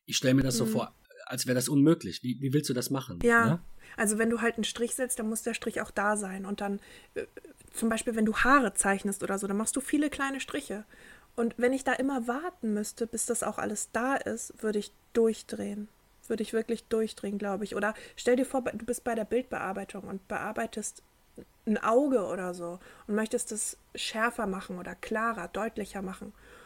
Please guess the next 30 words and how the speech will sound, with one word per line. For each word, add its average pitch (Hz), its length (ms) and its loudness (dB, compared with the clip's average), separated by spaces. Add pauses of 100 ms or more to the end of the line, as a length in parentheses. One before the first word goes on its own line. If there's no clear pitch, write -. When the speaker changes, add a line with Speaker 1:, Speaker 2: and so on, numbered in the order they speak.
(320)
Speaker 2:
Und 208 160 0
du 196 60 0
arbeitest 233 440 -2
mit 233 140 -4
ganz 262 320 -2 (180)
feinen 247 400 -4
Pixeln 202 540 -4
und 202 140 -6
gehst 214 240 -2
da 220 100 -4 (220)
ganz 294 240 -2
oft 262 200 -6
rüber 247 300 4
und 202 180 -4
hebst - 240 -4
ja 196 120 0
auch 202 80 -8
ganz 214 200 -2
oft - 220 -8
ab, - 240 0 (640)
ähm, 196 260 -2 (140)
den 196 100 0
Stift, - 420 -4 (1400)
äh, 196 80 -6 (120)
vo-, - 200 -6
vom 202 240 0
Display, 190 500 2
sodass, 202 480 2 (120)
Speaker 1:
Ja. 208 80 -6
Speaker 2:
ähm, 202 240 -4